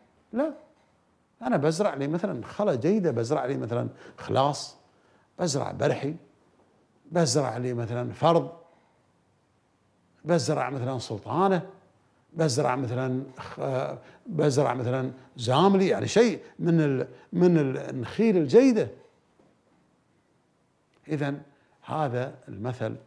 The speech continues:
أخواني الأعزاء، مثل جميل. المثل، يعني، يتكلم عن الزراعة، ولكنه في حقيقته كناية عن الاختيار الصحيح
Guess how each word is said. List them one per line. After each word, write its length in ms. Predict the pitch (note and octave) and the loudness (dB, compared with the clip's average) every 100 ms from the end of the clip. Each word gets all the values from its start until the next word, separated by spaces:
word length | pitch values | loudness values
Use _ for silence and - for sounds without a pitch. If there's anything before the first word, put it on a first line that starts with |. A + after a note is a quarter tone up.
| _ _ _ _ | _ _ _ _
أخواني 360 | - A#2 A2+ | -12 -8 -6
الأعزاء، 580 | A2 - G2 G2 G#2 G2+ - _ _ _ - | -6 -10 -12 -10 -10 -10 -16 _ _ _ -10
مثل 460 | D#3+ E3+ D#3+ A#2 B2 | -6 -2 -4 -4 -10
جميل. 500 | A#2 B2+ G3+ F3+ - - _ _ _ _ _ _ _ _ _ _ | -2 4 4 4 0 -14 _ _ _ _ _ _ _ _ _ _
المثل، 460 | A#2+ C#3+ C3+ C#3 C#3+ - _ _ - | -6 -2 0 2 0 -6 _ _ -14
يعني، 440 | G2+ G2+ G2+ G#2+ | -10 -8 -8 -10
يتكلم 500 | G#2+ - - C#3 A#2+ | -12 -8 0 0 0
عن 140 | - A2+ | -4 -4
الزراعة، 580 | F#2 B2+ D3 C3 C#3 - - _ - | 0 4 4 4 -2 -10 -20 _ -12
ولكنه 540 | B2 A2+ G#2 D#3 D3 | -8 -6 -6 -6 -4
في 120 | A2 - | -6 -8
حقيقته 560 | G#2 B2 D3+ - E3 - - _ _ - | -8 -4 -4 -2 -4 -4 -14 _ _ -14
كناية 580 | C3 C#3 D#3 D3+ D#3 - - _ _ - | -6 -2 0 2 0 -2 -12 _ _ -12
عن 360 | B2+ D3 D3 D3 - _ _ - | -4 0 -2 -4 -18 _ _ -8
الاختيار 640 | E3 A#2 - - B2 C#3+ C3 | -6 -8 -10 -6 0 2 0
الصحيح 680 | - A#2+ G2 D3+ D#3 D3+ | -2 -6 -2 0 0 -2